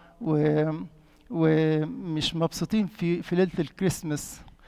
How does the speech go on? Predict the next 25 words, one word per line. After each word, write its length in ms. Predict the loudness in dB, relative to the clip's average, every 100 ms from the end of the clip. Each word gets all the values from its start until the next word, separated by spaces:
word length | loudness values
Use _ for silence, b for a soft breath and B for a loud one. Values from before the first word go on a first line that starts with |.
| b b b 0
فسألتهم: 1200 | 2 2 0 2 2 2 0 0 2 2 2 0
"فين 240 | 0 0
البيرنتس 460 | 0 0 2 2 0
بتوع-، 220 | 0 0
بتاع-، 380 | 0 0 2 2
بتوعكم؟" 760 | 0 -8 0 2 2 0 0
قالوا: 240 | 2 2 2
"إحنا، 500 | -2 -2 -2 -2 -4
إحنا 240 | -4 -6
أورفنز، 800 | 2 2 2 -4 -6 -6 -10 -18 b b b -6
إحنا 380 | -4 -2 0 0
البيرنتس 360 | 0 0 -2 0
بتوعنا 280 | 0 0 -2
ماتوا." 580 | -6 -4 -2 -2 -4 -6 -12 -20 _ _ b b b b b b
آه، 340 | 0 2 2 2
وبدأت 320 | 4 4 6
تعرف، 400 | 6 6 2 -4
آه، 360 | 0 2 2 0
حالتهم 600 | 0 0 0 0 -2 -2
وساكنين 440 | -2 -4 -2 -4
فين 300 | 0 0 0
في 100 | -2
أورفنج، 600 | -2 -2 -2 -4 -4 0
و-، 240 | 2 2 0 -6 B B -4
واهتمت 1040 | 0 2 2 0 -2 2 6 6 4 0